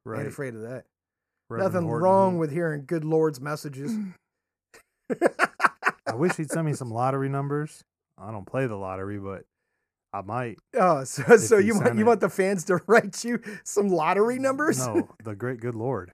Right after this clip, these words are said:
Speaker 2: Oh, the good
Speaker 1: Through
Speaker 2: Lord.
Speaker 1: his gospel.
Speaker 2: Oh, through his gospel.
Speaker 1: Right, I need that.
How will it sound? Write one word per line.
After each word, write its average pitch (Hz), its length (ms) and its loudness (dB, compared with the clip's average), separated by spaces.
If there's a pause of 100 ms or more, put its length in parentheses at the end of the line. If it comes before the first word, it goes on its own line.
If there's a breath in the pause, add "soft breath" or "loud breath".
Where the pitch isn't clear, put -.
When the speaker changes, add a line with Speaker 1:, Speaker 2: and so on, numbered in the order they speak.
(120)
Speaker 2:
Oh, 156 180 0
the 147 120 -4
good 147 160 -4
Speaker 1:
Through 131 140 2
Speaker 2:
Lord. 139 120 0
Speaker 1:
his - 40 -12
gospel. 107 500 -6 (240)
Speaker 2:
Oh, 151 140 -4
through 190 200 -2
his 165 200 -4
gospel. 147 420 -6
Speaker 1:
Right, 110 300 -6
I 110 100 -10
need 113 220 -6
that. 92 240 -12